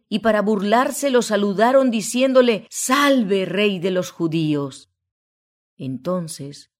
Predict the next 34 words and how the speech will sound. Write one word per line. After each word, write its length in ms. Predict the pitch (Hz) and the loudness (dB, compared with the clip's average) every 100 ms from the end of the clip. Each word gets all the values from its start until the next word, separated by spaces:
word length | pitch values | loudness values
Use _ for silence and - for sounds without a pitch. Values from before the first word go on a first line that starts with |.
| _ - | _ -4
tomaron 380 | 196 220 247 247 | -2 2 2 2
la 200 | 214 - | 0 0
caña 320 | 233 233 240 | 0 2 2
que 100 | 220 | 0
tenía 380 | 214 208 226 233 | 0 0 2 2
en 100 | 208 | 2
la 140 | 180 | 0
mano 560 | 165 196 233 214 196 - | 0 0 2 0 -2 -2
y 100 | 214 | 2
le 120 | 208 | 2
golpearon 640 | 185 196 - 202 220 233 | 4 0 0 0 2 4
la 160 | 226 226 | 2 0
cabeza 560 | 180 160 185 208 214 190 | -2 0 0 -2 -2 0
de 120 | 196 | 0
modo 460 | 185 214 254 262 | 0 2 4 4
que 100 | 262 | 2
las 220 | 226 208 202 | 0 0 -4
espinas 1000 | 185 - _ - 262 320 294 196 147 - _ | -8 -10 _ -4 -2 0 0 0 -2 -12 _
penetraron 800 | - 185 180 - - 190 208 220 | -4 -2 -2 -4 -6 -4 0 0
en 120 | 214 | -2
sus 240 | - 190 160 | -4 -8 -10
sienes 720 | - 180 202 214 185 160 - _ | -8 -2 0 0 -2 -6 -16 _
y 120 | 214 | -2
la 140 | 214 | -2
sangre 400 | 190 220 202 214 | -2 -4 -2 -2
comenzó 720 | 208 196 185 180 175 - 190 190 | 0 -2 0 -2 -6 -6 -4 -4
a 160 | 190 | -4
correr 720 | - 175 170 185 196 220 208 | -2 -2 -2 -2 0 0 -2
por 160 | - 190 | -6 -8
su 200 | - 180 | -4 -6
rostro 600 | 160 185 233 226 - 160 | -2 2 2 0 -6 -8
y 60 | 151 | -6
su 220 | - 143 | -8 -6
barba. 580 | 143 151 151 147 139 | -6 -4 -6 -6 -8